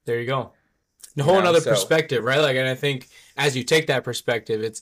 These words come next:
Speaker 1: it's cool to look at it in a different perspective, say, like, "Hey, like, you're actually doing something really great."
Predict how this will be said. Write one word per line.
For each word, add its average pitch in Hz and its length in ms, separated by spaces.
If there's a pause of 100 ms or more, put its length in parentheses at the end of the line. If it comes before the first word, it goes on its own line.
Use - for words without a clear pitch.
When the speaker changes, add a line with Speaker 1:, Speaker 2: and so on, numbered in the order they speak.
(140)
Speaker 1:
it's - 160
cool 147 180
to 127 280
look 123 200
at 123 140
it 117 80
in 110 80
a 113 40
different 120 280
perspective, 113 440
say, 107 160
like, 101 160
"Hey, 123 200
like, 95 180
you're 113 160
actually 123 300
doing 107 180
something 101 260
really 95 200
great." 92 380